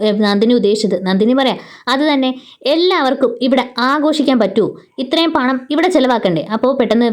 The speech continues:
വേദ പറയുകയാണ്, "എല്ലാവരും ഒരുമിച്ചിരുന്ന് ആഹാരം കഴിക്കുക, എന്തെങ്കിലുമൊക്കെ ഗിഫ്റ്റ് കൊടുക്കുക, അതൊക്കെ ചെ-, ഒരു ചെറിയ ചെറിയ ആഘോഷങ്ങളല്ലേ?" അപ്പൊ നന്ദിനി മനസ്സിൽ പറയാം, "ഓ,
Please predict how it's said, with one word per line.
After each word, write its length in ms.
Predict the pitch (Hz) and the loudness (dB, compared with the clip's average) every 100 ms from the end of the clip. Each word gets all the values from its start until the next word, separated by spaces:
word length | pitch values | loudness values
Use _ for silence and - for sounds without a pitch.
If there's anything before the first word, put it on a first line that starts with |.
| 196 | 0
വേദ 300 | 165 196 269 | 0 0 2
പറയുകയാണ്, 520 | 302 277 247 156 214 - - - | 2 0 0 -2 -4 -6 -16 -4
"എല്ലാവരും 420 | 269 294 247 208 | 0 2 0 0
ഒരുമിച്ചിരുന്ന് 460 | 190 190 190 190 185 | 0 0 0 0 0
ആഹാരം 380 | 170 190 233 233 | 0 0 0 2
കഴിക്കുക, 400 | 202 196 196 190 - | 0 0 -2 -2 -2
എന്തെങ്കിലുമൊക്കെ 480 | 330 320 247 214 196 | 0 2 0 0 -2
ഗിഫ്റ്റ് 400 | 180 165 - 269 | -2 -6 -4 -2
കൊടുക്കുക, 400 | 202 185 208 202 196 | -2 0 -4 -4 -8
അതൊക്കെ 280 | 180 175 269 | -6 -2 -2
ചെ-, 160 | 269 277 | -2 -2
ഒരു 120 | 262 | -4
ചെറിയ 260 | 254 226 196 | 0 0 2
ചെറിയ 320 | 196 247 320 330 - - | 0 0 0 -4 -10 -4
ആഘോഷങ്ങളല്ലേ?" 920 | 285 294 339 370 370 392 277 151 - - | -2 0 0 2 2 2 0 -4 -10 -4
അപ്പൊ 140 | 226 | 0
നന്ദിനി 300 | 285 226 247 | 2 2 2
മനസ്സിൽ 340 | 285 220 214 277 | 2 0 -2 0
പറയാം, 260 | 285 240 190 | 2 0 0
"ഓ, 80 | 277 | -4